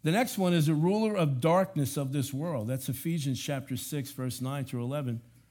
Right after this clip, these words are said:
Let me read that. "Therefore, God also has highly exalted him," it's talking about Jesus, "giving him the name which is above every name, that at the name of Jesus," watch this, "every knee should bow of those in heaven and earth,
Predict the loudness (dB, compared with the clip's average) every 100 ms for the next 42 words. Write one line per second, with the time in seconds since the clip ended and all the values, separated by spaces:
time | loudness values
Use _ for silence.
0 | -20 -20 _ _ _ _ _ _ _ -20
1 | _ _ _ -8 -4 -2 0 -2 -4 -8
2 | -4 -2 -2 0 0 2 2 0 -2 -4
3 | -4 -4 -4 -2 -2 -4 -4 -4 -2 0
4 | 0 0 -2 -4 -4 -4 -4 -6 -8 -10
5 | -6 -6 -4 -4 -4 -4 -6 -12 -20 -20
6 | -20 -4 0 4 6 6 4 4 2 2
7 | 0 0 0 0 0 0 0 0 0 -2
8 | -6 -12 -20 -20 -4 0 2 2 2 4
9 | 4 4 4 4 4 4 0 -2 -4 -4
10 | -4 -4 -4 -2 0 2 4 4 2 0
11 | 0 0 2 0 0 0 0 0 0 0
12 | -2 -2 -4